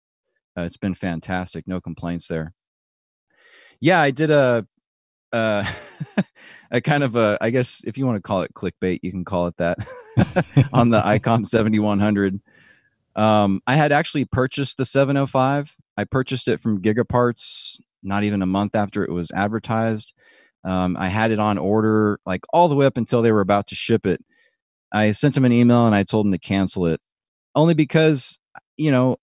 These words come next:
I still consider myself a new operator. Um, I operate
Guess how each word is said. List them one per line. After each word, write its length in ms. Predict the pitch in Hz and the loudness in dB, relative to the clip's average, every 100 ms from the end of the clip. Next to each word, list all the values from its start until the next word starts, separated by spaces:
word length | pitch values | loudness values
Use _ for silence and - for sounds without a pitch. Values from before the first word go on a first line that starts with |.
| _ 139 | _ -2
I 120 | 165 | 0
still 200 | - 185 | 2 0
consider 340 | 175 151 156 | 0 0 2
myself 380 | 147 135 139 127 | 2 2 0 0
a 60 | 110 | 2
new 200 | 113 110 | 2 4
operator. 600 | 113 127 123 120 120 117 _ _ _ _ | 2 2 2 4 0 -4 _ _ _ _
Um, 360 | 98 101 98 95 | -2 0 2 0
I 80 | 110 | 2
operate 440 | 117 131 143 131 | 2 2 2 0